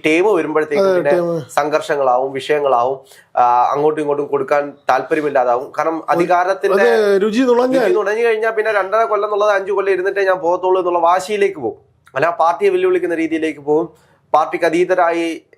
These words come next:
Speaker 1: തങ്ങൾ എന്നുള്ള തോന്നലിലേക്ക് പോകും. പിന്നെ അവരുടെ രാഷ്ട്രീയ ഭാവി അവ-, അതോടെ അവസ-, അവിടെ അവസാനിപ്പിക്കുക, അവസാനിക്കുകയും ചെയ്യും. പലപ്പോഴും കണ്ടിട്ടുണ്ട്. ഇപ്പോ, ആ, എന്റെ തന്നെ പഞ്ചായത്തിൽ കഴിഞ്ഞ രണ്ടര കൊല്ലം, അതായത് രണ്ടര കൊല്ലം മത്സരിക്കുകയും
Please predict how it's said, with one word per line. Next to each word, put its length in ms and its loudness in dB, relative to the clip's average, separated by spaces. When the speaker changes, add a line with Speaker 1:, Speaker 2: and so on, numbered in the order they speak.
Speaker 1:
തങ്ങൾ 460 -2
എന്നുള്ള 260 -2
തോന്നലിലേക്ക് 520 -2
പോകും. 240 -2
പിന്നെ 180 0
അവരുടെ 160 0
രാഷ്ട്രീയ 380 0
ഭാവി 260 0
അവ-, 260 0
അതോടെ 300 0
അവസ-, 240 -2
അവിടെ 200 2
അവസാനിപ്പിക്കുക, 760 -2
അവസാനിക്കുകയും 560 0
ചെയ്യും. 440 -12
പലപ്പോഴും 440 0
കണ്ടിട്ടുണ്ട്. 240 -4
ഇപ്പോ, 280 -2
ആ, 260 4
എന്റെ 360 0
തന്നെ 120 0
പഞ്ചായത്തിൽ 540 0
കഴിഞ്ഞ 300 0
രണ്ടര 280 -2
കൊല്ലം, 280 0
അതായത് 340 -2
രണ്ടര 280 2
കൊല്ലം 240 0
മത്സരിക്കുകയും 600 0